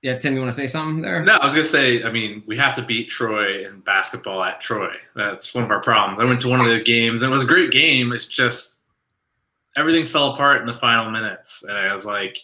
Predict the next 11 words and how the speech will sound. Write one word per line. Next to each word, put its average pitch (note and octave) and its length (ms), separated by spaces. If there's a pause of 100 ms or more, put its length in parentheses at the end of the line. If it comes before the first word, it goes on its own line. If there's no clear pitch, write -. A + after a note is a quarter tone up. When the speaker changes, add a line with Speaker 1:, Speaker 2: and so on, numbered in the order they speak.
(100)
Speaker 2:
Troy C3+ 240
hitting B2 180
some A2 200
crazy A2 760 (560)
beyond B2 400
three-point A#2+ 500
shot G2 540
to A2+ 80
win G#2+ 140
the G#2 80
game. F#2+ 420